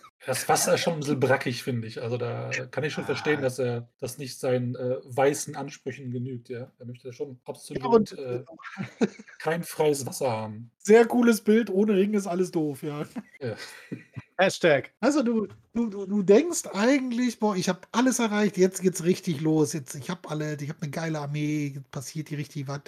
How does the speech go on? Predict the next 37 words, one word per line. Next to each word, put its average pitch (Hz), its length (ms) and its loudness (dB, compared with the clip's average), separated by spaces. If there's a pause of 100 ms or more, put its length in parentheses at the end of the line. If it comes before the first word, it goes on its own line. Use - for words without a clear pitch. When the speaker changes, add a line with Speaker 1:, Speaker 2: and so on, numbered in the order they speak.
(580)
Speaker 2:
Ja? 185 320 -2 (480)
Und 190 160 4
dann 220 120 8
so 240 100 4
was. 156 240 2 (180)
Speaker 3:
Hey, 220 140 6
er 175 100 2
ist 190 100 -2
auch 202 60 -2
noch 196 160 0
Alchemist. 190 680 0
Also, 156 120 0
ich 151 80 -2
mein, 170 300 2 (340)
er 151 120 2
macht 170 200 0
ja 208 80 6
auch 175 100 2
noch 165 140 4
irgendwie 165 160 4
so 147 140 0
geiles 160 320 4
Zeug, 175 160 4
mit 160 160 0
dem 165 120 4
er 160 80 2
Helms 151 280 2
Klamm 165 240 2
irgendwie 156 220 2
bombardiert, 143 560 4
explodieren 156 520 0
lässt. 127 280 -4
Also, 131 120 -4
ich 180 80 -2
Speaker 2:
Ja, 254 40 6
Speaker 3:
mein, 214 220 6
Speaker 2:
stimmt, - 180 -14